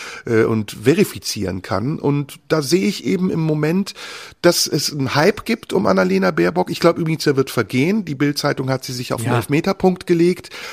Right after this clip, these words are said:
Speaker 1: Die wird in, äh, zwei Monaten anfangen, sie zu demontieren. Hat sie ja jetzt auch schon ausprobiert. Und da ist sie übrigens auch sehr angreifbar. Also das, was wir
Speaker 2: Mhm.
Speaker 1: am Anfang hier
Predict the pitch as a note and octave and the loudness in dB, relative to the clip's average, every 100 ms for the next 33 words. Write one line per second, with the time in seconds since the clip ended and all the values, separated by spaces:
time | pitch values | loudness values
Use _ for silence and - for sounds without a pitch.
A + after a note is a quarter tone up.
0 | - - C3 C#3 C#3 C#3+ C#3+ C3+ B2+ B2+ | -8 -4 4 4 4 0 0 0 0 -2
1 | B2 - C#3 C#3 E3 D3+ D3 C#3 - - | -2 0 2 4 4 2 2 0 -2 -2
2 | B2 C3 C#3 B2+ B2+ A2 B2+ - A#2+ C3 | -2 0 -2 0 -2 -4 -6 -2 0 4
3 | F#3+ G3+ F#3+ F#3+ F#3+ F#3 D3 - C3+ B2+ | 4 4 0 -2 0 0 -2 -2 -2 -2
4 | B2 B2 A2 B2+ C3 D3 - C#3 C3+ C#3 | -2 -4 -4 -4 0 -2 -2 -2 2 2
5 | C#3 - - - D3 C3 - D3 D#3 D3+ | 0 -8 -16 -4 0 2 2 2 0 -2
6 | C#3 C3+ - A#2 C3+ - C#3+ G3 F#3 F#3+ | 0 0 0 0 2 2 2 2 2 0
7 | - F3+ F#3+ A3+ C#3+ B2 B2 A2 C3 - | 2 2 4 0 -2 -2 -2 -2 -4 -2
8 | C#3 C#3 C#3 G3+ C#3 C#3+ C3 B2+ B2+ | -2 4 6 6 4 -2 0 2 2